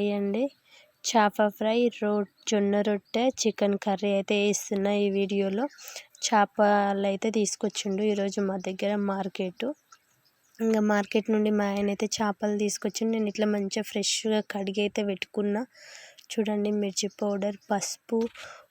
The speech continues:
ఉప్పు, అల్లం వెల్లిపాయ పేస్ట్, కొంచెం అంతా చేపల మసాలా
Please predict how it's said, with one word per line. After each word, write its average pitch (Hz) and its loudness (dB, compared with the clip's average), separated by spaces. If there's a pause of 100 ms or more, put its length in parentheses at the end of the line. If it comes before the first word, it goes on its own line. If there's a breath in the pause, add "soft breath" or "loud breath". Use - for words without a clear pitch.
(100)
ఉప్పు, - -2 (600 soft breath)
అల్లం 208 0
వెల్లిపాయ 208 0
పేస్ట్, - -4 (260)
కొంచెం 208 -2 (120)
అంతా 202 -4 (240)
చేపల 208 0
మసాలా 208 -2